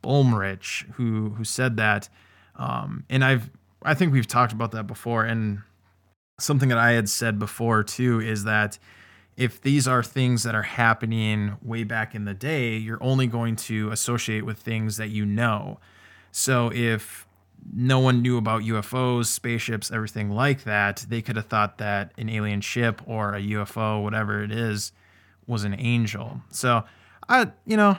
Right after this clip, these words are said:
I, I would agree to a certain, you know, extent and everything like that. Um, if you do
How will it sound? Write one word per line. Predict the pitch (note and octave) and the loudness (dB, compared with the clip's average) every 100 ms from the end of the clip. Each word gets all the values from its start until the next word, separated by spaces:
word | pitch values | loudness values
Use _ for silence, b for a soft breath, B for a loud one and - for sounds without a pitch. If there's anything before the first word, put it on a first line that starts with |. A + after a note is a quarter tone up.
| - | 2
I, | E3+ E3+ F3 | 2 4 2
I | C#3+ | 2
would | E3 D3 | 2 2
agree | A#2 B2+ C3+ | 2 2 2
to | B2+ A#2 A#2 - | 0 -2 -4 -4
a | |
certain, | - C3 A#2+ A#2 G#2+ - | -2 0 2 0 -2 -2
you | B2+ | 0
know, | A#2+ B2 | 0 -2
extent | - - A2+ A2 | -6 -4 -4 -2
and | A#2 | -2
everything | A#2 A2+ A#2 | -4 -4 -4
like | G#2+ G#2 | -4 -4
that. | A2+ A2 A2 | 0 0 0
Um, | A2 G#2+ G#2+ G#2+ - | -4 -4 -6 -10 -14
if | G#2+ | -6
you | A#2+ | -4
do | A2+ A2+ A2+ | -2 0 0